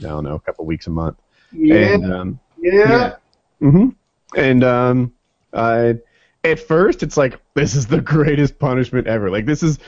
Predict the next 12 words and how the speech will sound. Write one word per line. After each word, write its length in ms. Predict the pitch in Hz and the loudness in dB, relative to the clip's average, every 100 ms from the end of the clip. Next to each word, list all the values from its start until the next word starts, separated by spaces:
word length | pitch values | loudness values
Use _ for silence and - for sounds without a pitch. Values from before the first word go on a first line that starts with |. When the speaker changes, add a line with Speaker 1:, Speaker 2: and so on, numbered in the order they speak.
| - - | -10 -4
Speaker 1:
this 180 | 143 | -2
is 80 | 170 | -2
the 100 | 147 | -2
world's 300 | 139 143 131 | 0 0 0
most 240 | 131 127 - | -2 -2 -4
fantastic 680 | 135 113 110 120 - 120 | -4 -4 -4 -4 -4 -6
problem 440 | - 117 107 110 104 | -4 -4 -2 -2 -2
to 80 | |
have." 400 | 98 104 95 85 - _ - - | -2 0 -2 -4 -10 _ -20 -8
Um, 460 | 127 123 113 98 92 _ _ _ _ _ - | -4 -2 0 -2 -6 _ _ _ _ _ -2
like, 220 | 185 139 | 0 0
li-, 200 | 151 170 | 0 0